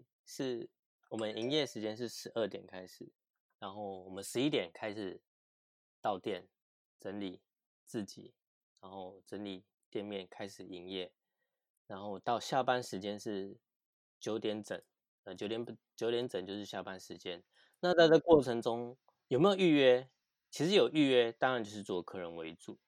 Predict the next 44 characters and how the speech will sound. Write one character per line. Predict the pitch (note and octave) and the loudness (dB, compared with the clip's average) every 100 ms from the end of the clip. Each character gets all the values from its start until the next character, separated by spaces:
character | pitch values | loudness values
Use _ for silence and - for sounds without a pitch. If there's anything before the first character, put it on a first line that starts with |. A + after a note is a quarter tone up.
| _ _ - | _ _ -2
那 | F#3+ | 2
没 | E3 | 4
有 | A2+ | 2
预 | C3 B2+ | 0 2
约 | A#2+ | 2
的 | A2 | 2
时 | G#2+ | -4
候 | G2 | -4
要 | G#2 | -4
做 | G#2 G2+ | -4 -4
什 | - F2+ | -4 -12
么 | E2 | -14
呢？ | E2 E2 - | -14 -14 -10
就 | A#2 | -8
是 | - G2+ F2+ F#2+ | -6 -6 -6 -8
还 | - A2+ B2 | -6 -4 -4
是 | E3+ | 0
有 | C#3+ A2 | 2 2
很 | F2 | 2
多 | G#2+ | -2
事 | - - | -2 -10
情 | F#2+ | -10
要 | F2+ F2+ | -6 -6
做， | - F2 - _ | -4 -6 -8 _
可 | - A2 | -4 -2
能 | G2+ G2+ A2+ _ _ - | 0 -2 -4 _ _ -2
让 | C#3+ C3 | 0 2
自 | D3 | 0
己， | A#2 G#2+ F2+ F2+ F#2+ _ _ _ - | 0 0 -2 -6 -12 _ _ _ -12
呃， | G#2 F#2+ F#2 F2+ | -10 -8 -8 -8
自 | F2 E3+ | -4 0
己 | A#2 | 0
精-， | F2 B2 C3 - _ - | 0 -2 -4 -6 _ -6
呃， | G#2+ G#2 | -2 -2
自 | G#2+ F#3 | 0 2
己 | A2+ | 4
的 | |
技 | G2+ C3 | 4 0
术 | - A#2 G2+ | 2 0 0
部 | G2+ | -2
分 | G2 D#2+ - _ _ | -2 -6 -10 _ _
更 | A#2 A2 | -4 -2
精 | G#2 G2 | -4 -6
进。 | - F#2+ | -6 -8